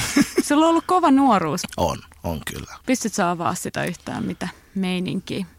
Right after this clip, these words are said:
Speaker 1: Mun nuoruus on ollut kyllä semmoista, että sä oot joutunut kaikki hankkimaan itse. Vanhemmat ei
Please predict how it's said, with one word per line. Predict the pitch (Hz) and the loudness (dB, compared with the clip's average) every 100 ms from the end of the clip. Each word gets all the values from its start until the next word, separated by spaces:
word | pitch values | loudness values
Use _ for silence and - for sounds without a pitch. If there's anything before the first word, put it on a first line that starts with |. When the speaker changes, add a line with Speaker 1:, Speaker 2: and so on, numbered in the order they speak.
| - | -6
Speaker 1:
Mun | 90 101 | 2 4
nuoruus | 110 87 87 80 | 4 2 -4 -4
on | 78 | -4
ollut | 78 | -4
kyllä | - 85 | -4 -4
semmoista, | 92 87 80 - - | -2 -2 -4 -6 -8
että | 76 - | -10 -8
sä | - | -10
oot | - - | -10 -8
joutunut | 82 71 - 71 | -8 -6 -8 -10
kaikki | - 71 - 82 | -8 -10 -8 -6
hankkimaan | - 65 - - - | -6 -8 -10 -12 -14
itse. | - - - - - - - | -12 -10 -10 -12 -18 -10 -4
Vanhemmat | 92 85 - | -2 -2 -4
ei | - | -6